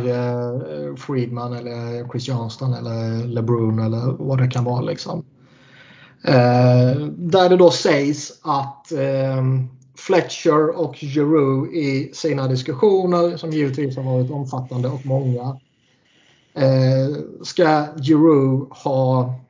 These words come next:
velat ha, eh, garantier på att han kunde komma tillbaka till sommaren, för han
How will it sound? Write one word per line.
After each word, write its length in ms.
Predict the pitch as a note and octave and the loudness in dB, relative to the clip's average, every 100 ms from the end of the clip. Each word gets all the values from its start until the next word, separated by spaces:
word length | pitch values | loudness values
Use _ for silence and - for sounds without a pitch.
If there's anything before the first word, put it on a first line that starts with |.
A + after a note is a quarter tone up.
| _ _ _ _ _ _ _ _ _ _ _ - _ _ - | _ _ _ _ _ _ _ _ _ _ _ -20 _ _ -14
velat 380 | E3 E3+ D#3 D3+ | 0 4 4 2
ha, 480 | F#3 C#3+ C#3 C#3 C#3+ | 2 2 2 0 -2
eh, 560 | E3+ F3 F3 E3+ E3+ F3 | -4 -6 -6 -6 -8 -4
garantier 720 | F#3 F3+ F3 F#3 B2 B2 C#3 | -2 -2 2 2 4 2 0
på 180 | D#3 E3 | 0 -2
att 100 | C3+ | 0
han 200 | D3+ C3 | -2 -4
kunde 180 | C3 C3 | -6 -4
komma 200 | D3+ C3+ | -4 -6
tillbaka 520 | C3+ C3+ A#2+ - D3 | -2 -4 -4 -10 -8
till 260 | E3 C3 B2+ | -4 -2 -2
sommaren, 580 | C#3 A2+ A2+ C3 D#3+ | -2 -4 -4 -8 -10
för 240 | D3 C#3+ C3 | -10 -4 -2
han 460 | B2+ B2+ B2+ C3 | 2 2 2 2